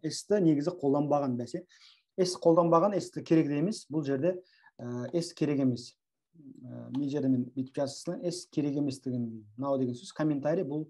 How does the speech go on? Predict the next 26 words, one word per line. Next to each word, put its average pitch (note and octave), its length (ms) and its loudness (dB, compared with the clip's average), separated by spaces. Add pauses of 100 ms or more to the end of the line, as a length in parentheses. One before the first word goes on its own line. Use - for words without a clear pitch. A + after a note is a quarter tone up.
(280)
оқымай D3 400 2
өтеді C3 300 -2
да, G3 180 -2
кәдімгі C#3 320 0
ол C3+ 160 -2
біз, D3+ 420 -4
мынау, C3+ 220 -16 (240)
ә, C#3 720 -10
ненің D#3 240 4
ішінде, F3+ 320 -2
решетканың F#3 320 2
ішіндегі D3+ 400 -2
ол C#3+ 80 4
біздер C#3 480 4
үшін, - 240 -8 (720)
ә, B2 160 -8 (180)
код F3 300 2
жазушылар D3+ 560 4
үшін C3 240 -6
түсінікті C#3 320 -6
қылу B2 160 0
үшін B2 300 -6
да. - 20 -12
Бұны F3 320 2
оқымайды E3+ 320 2
деген B2+ 160 -4